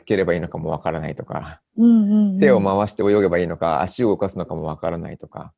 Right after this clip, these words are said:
Speaker 2: うん。
Speaker 1: っていうよりも、あ、こういうフォームだったら泳げるんだとか、こういうフォームだったら自転車を漕げるんだみたいなものが、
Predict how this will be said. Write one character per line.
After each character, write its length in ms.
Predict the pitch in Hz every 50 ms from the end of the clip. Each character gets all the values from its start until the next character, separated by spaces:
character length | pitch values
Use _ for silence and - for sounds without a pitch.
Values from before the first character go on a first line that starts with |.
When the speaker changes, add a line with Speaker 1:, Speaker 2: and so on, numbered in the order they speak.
| _ _ _ _ _ _ _ 220
Speaker 2:
う 60 | 220
ん。 320 | 226 226 226 214 202 185 170
Speaker 1:
っ 100 | 156 165 - _ _ _ _ _ _ _ _ _ _ _ _ _ _ _
て 100 | - -
い 20 |
う 40 | 196
よ 60 | 202
り 60 | 180 170
も、 180 | 170 170 - -
あ、 100 | - 127
こ 280 | - _ - 214 220 233
う 80 | 226
い 60 | 226
う 80 | 226 220
フ 220 | 202 - - 226
ォ 40 | 208
ー 20 | 196
ム 160 | 165 151 139
だ 80 | 143
っ 120 | 139 143 -
た 100 | - 139
ら 100 | 127 113
泳 240 | - 110 113 117 117
げ 140 | 127 127
る 140 | 117 104 92
ん 120 | 90 87 87
だ 160 | 87 90 87
と 120 | - -
か、 140 | - 92 85
こ 200 | _ - 151 170
う 60 | 180
い 40 | 185
う 60 | 185
フ 60 | 185 -
ォ 20 | 208
ー 40 | 180
ム 100 | 156 127
だ 60 | 107
っ 80 | 101 -
た 100 | 110 104
ら 60 | 90
自 120 | 90 - -
転 160 | 104 113 113
車 140 | - 117 117
を 60 | 113
漕 220 | - _ - 110 113
げ 160 | 131 160 160
る 100 | 139 117
ん 140 | 113 113 120
だ 160 | 156 170 160
み 120 | 139 127
た 120 | - - 104
い 40 |
な 80 | 101 98
も 140 | 98 104 113
の 120 | 123 123
が、 340 | 131 165 208 185 117 98 -